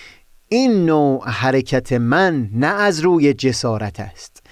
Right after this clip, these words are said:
بلکه از فرط اطاعت و امتثال امر است و بعد از انجام امر آن حضرت مسلماً جان خود را نیز ایثار قدمش می‌کنم.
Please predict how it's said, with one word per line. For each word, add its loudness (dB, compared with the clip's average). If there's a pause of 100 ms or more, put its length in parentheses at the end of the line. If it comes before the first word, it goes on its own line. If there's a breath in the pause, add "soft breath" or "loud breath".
(100)
بلکه 0
از 0
فرط 0 (380)
اطاعت -2
و 0
امتثال 0
امر 0
است -14 (480 loud breath)
و 2
بعد 0
از 0
انجام 2 (160)
امر 2
آن 0
حضرت -2 (100)
مسلماً 0
جان 2
خود 0
را 2
نیز 0
ایثار 2
قدمش -2
می‌کنم. -10